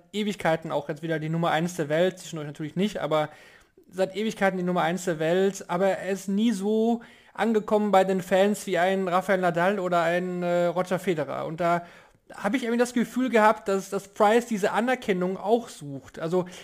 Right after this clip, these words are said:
er ist ja die Nummer eins der Welt, er ist der aktu-, äh, aktuelle Weltmeister, aber er wird halt nicht geliebt irgendwie von den Fans, wie er sich das vielleicht gerne, gerne wünschen würde. Vielleicht nicht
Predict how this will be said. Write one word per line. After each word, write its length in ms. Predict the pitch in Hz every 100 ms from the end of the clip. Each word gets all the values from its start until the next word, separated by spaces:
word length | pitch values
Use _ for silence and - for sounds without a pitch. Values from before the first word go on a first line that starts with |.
| -
er 160 | 175
ist 160 | 190 214
ja 460 | 208 208 196 - -
die 80 | 208
Nummer 180 | 196 202
eins 260 | 185 233 233
der 160 | 190
Welt, 320 | 196 220 240
er 140 | 196 202
ist 140 | 196
der 80 | 185
aktu-, 360 | 202 - 202 185
äh, 140 | 185 202 -
aktuelle 360 | - 202 190
Weltmeister, 680 | 175 208 220 214 220 233 233
aber 160 | 202 196
er 140 | 190
wird 160 | 214 226
halt 180 | 233 233
nicht 400 | 190 233 - - - - _
geliebt 460 | 190 165 190 262 220
irgendwie 480 | 226 233 240 240
von 180 | 226 233
den 120 | 226
Fans, 360 | 220 233 226 214
wie 120 | 196
er 100 | 196
sich 140 | 185 190
das 160 | 190
vielleicht 320 | 196 180 190
gerne, 480 | 190 190 185 180 180 - -
gerne 300 | - 180 180
wünschen 300 | 175 254 -
würde. 220 | 165 151 143
Vielleicht 340 | - 254 -
nicht 240 | 240 214